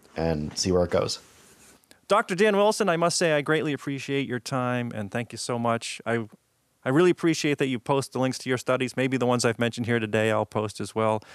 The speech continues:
Speaker 2: Um, I will tell everybody here that, you know, a subscription to Debunk the Funk makes a great gift, and a subscription is free. <laughs> So you can just
Speaker 1: It is free. <laughs>
Speaker 2: you can just send out the links and say, "Hey, here's a guy worth listening to." The videos, unlike mine, they're kind of short if they can be. Sometimes they are longer,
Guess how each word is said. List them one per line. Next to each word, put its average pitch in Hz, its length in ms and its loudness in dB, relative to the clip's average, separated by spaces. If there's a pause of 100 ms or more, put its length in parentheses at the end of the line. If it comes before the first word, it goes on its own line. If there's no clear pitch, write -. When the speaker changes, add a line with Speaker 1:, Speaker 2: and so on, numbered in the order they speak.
(160)
Speaker 2:
Um, 110 400 -2
I 139 120 0
will 170 120 2
tell 185 200 4
everybody 180 360 2
here 214 300 4
that, 143 180 4
you 143 80 0
know, 139 240 0
a 127 60 -4
subscription 175 720 -2 (240)
to 131 100 -2
Debunk 156 480 0
the 135 80 -2
Funk 147 420 -2 (100)
makes 127 200 -4
a 127 60 0
great 139 320 0
gift, 147 420 0
and 123 260 0
a - 80 -2
subscription 135 500 -2
is 117 100 -4
free. - 340 0
<laughs> - 40 -16 (640)
So 156 140 0
you 147 80 2
can 139 100 0
just 123 220 2
Speaker 1:
It 104 40 4
is 98 120 2
free. - 260 0
<laughs> - 80 -18
Speaker 2:
you 175 120 6
can 135 140 4
just - 280 2
send 165 240 4
out 160 180 4
the 143 100 2
links 139 320 0
and 117 60 -12
say, 131 160 4
"Hey, 139 180 2
here's 147 200 2
a 143 80 2
guy 135 180 2
worth 123 240 0
listening 131 300 -2
to." 131 240 0 (300)
The 147 60 2
videos, 175 320 6
unlike 175 320 4
mine, 147 380 4 (100)
they're 127 160 2
kind 147 280 2
of 120 120 0
short 147 400 2
if 139 140 -2
they 117 140 0
can 135 260 0
be. 110 300 0
Sometimes 135 480 0
they 117 100 4
are 107 100 4
longer, 110 460 2